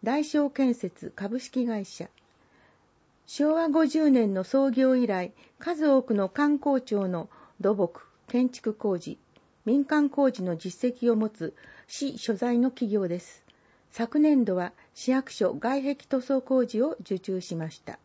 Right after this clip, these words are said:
契約期間、七月一日から令和五年六月三十日、三年間。命名権料、年額百五十万円。担当課、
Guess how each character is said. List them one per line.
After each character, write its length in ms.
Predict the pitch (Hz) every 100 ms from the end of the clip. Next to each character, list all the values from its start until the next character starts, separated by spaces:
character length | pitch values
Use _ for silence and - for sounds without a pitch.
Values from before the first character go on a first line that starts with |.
| _ _ _ _ _ _ _ _ _
契 160 | - 294
約 280 | 311 311
期 140 | 302 -
間、 280 | 247 170 - _ _ _ _
七 220 | - 302
月 420 | 302 302 - 294
一 100 | 269
日 260 | 262 254 -
か 120 | 185
ら 200 | 170 170 _ _ _ -
令 240 | 269 285
和 140 | 220 196
五 120 | 185
年 300 | 202 196 196 -
六 220 | - 202 302
月 260 | 294 294
三 360 | - - 277 262
十 180 | 240 226
日、 460 | 190 - - 156 - _ _ _
三 340 | - 240 247
年 240 | 240 220 180
間。 340 | - 160 151 - _ _ _ _ _ _
命 240 | 226 277
名 220 | 277 269 269
権 340 | 262 240 214
料、 360 | 180 165 151 - _ _ _ _ _ _ -
年 300 | 220 240 226
額 440 | 220 - 202 - _ _
百 240 | 196 262
五 160 | 254 269
十 240 | 254 262
万 300 | 240 233 214 180
円。 240 | 165 156 - _ _ _ _ _
担 260 | 240 247 247
当 280 | - 226
課、 360 | 220 220 208 196